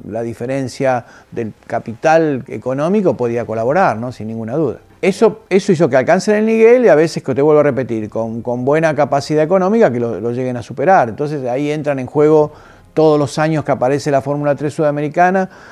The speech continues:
que de alguna manera, eh, la Fórmula tres, eh, Furlan prevalece mucho tiempo en esos años hasta que empiezan a aparecer de alguna manera los triunfos brasileros y después ya hay muchos campeonatos ganados por ellos, ¿no? Y creo que t-, el,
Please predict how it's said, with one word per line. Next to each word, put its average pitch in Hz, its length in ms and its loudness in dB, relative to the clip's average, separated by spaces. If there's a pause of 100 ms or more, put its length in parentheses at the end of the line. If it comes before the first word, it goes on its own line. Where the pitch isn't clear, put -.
(380)
que 135 100 -2
de 131 80 2
alguna 156 300 4
manera, 147 880 2
eh, 135 240 -2
la 131 100 0
Fórmula 139 400 -2
tres, 156 320 0
eh, 120 380 -6
Furlan 131 800 -2
prevalece 131 520 0
mucho 131 320 -2
tiempo 147 400 0
en 127 60 -4
esos 131 300 -6
años 170 280 0
hasta 123 220 -4
que 123 100 -8
empiezan 127 460 -4
a 127 40 -2
aparecer 123 540 -2 (320)
de 113 100 -6
alguna 127 280 -2
manera 131 280 2
los 131 120 0
triunfos 127 360 -4
brasileros 131 580 0
y - 20 4
después 117 260 -6
ya 120 120 -4
hay 113 340 -6
muchos 120 320 -8
campeonatos 123 500 -4
ganados 120 300 -6
por 123 160 -4
ellos, 113 280 -6
¿no? 110 100 -16 (260)
Y 165 200 -2
creo 262 200 2
que 247 120 2
t-, 196 340 -2
el, 165 160 -2